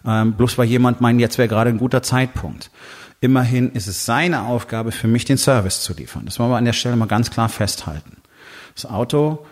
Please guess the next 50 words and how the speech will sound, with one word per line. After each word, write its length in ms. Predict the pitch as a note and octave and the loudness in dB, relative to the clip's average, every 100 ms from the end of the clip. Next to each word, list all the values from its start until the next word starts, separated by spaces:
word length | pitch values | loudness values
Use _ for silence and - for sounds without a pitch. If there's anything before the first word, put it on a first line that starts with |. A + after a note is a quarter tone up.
| - | -18
ist 160 | - - | -12 -6
dort 220 | G2+ - | -6 -6
gekauft, 500 | F#2 - A#2+ D#3+ - | -6 0 2 2 -4
beziehungsweise 640 | - A2+ G#2 - G2 F#2+ - | -2 0 0 0 -2 -2 -4
bei 140 | F2 F#2+ | -4 -2
dieser 220 | G2+ F#2+ | -2 0
Marke 340 | A2 D#3+ F3+ | 2 2 2
gekauft. 420 | D#3+ D3 D#3 D3+ - | 0 2 2 2 0
Er 120 | G#2+ | -4
ist 100 | G2+ | -2
hier 140 | - | -6
zuständig 560 | - D#3+ - D#3+ C#3+ - | -4 -4 -2 0 0 0
für 100 | B2+ | -2
uns 240 | B2 B2 | -2 -2
in 120 | A2+ | 0
Hamburg. 500 | A2 A2+ G#2+ A2 - - - - - - | 0 2 2 0 -2 -12 -20 -20 -20 -6
Ähm, 500 | G#2 G#2 G2+ G2+ G2 - _ _ _ _ _ _ _ | -2 0 2 2 0 -6 _ _ _ _ _ _ _
und 180 | A2+ G#2+ | 0 2
das 140 | - | 2
heißt, 240 | A2+ - - | 0 0 2
er 540 | C3 C3+ A#2+ C#3+ C3+ B2 - A#2+ | 4 6 6 4 0 -8 -6 -2
muss 180 | G#2+ | -2
es 140 | - - | -2 -2
so 120 | A#2+ | 2
machen, 300 | A#2 G#2 A2 | 2 0 -2
dass 160 | G#2 G2+ | -4 -4
es 80 | |
für 140 | - G#2+ | -4 0
mich 240 | G2+ - | 0 0
passt. 260 | - - - | 0 -2 -4
Ich 80 | - | -4
bin 120 | G2+ | -2
der 100 | A2+ | 0
Kunde. 340 | - C3+ F2 - _ - - - - - | 2 2 0 -8 _ -20 -20 -20 -20 -14
Und 280 | - F2+ - - | -8 -8 -8 -8
ab 160 | F2 | -6
hier 220 | - D#3+ | 2 2
solltest 340 | D#3+ D3+ C3+ - | 4 2 0 -2
du 60 | |
mal 180 | A2 G#2 | 0 0
ganz, 400 | F2+ G#2+ C#3 C3+ | 0 2 2 0
ganz 280 | B2+ A#2 A2+ | 2 2 2
groß 260 | A#2 A#2 - | 0 0 0
die 120 | A2 | 0
Ohren 220 | B2+ A2+ | 2 0
spitzen, 460 | - G2+ - - G#2 | 0 -4 -4 -2 -2
weil 180 | F2 | -2
ich 140 | - - | -4 -4
bin 180 | G2 G2 | -2 0
mir 180 | F#2 | 0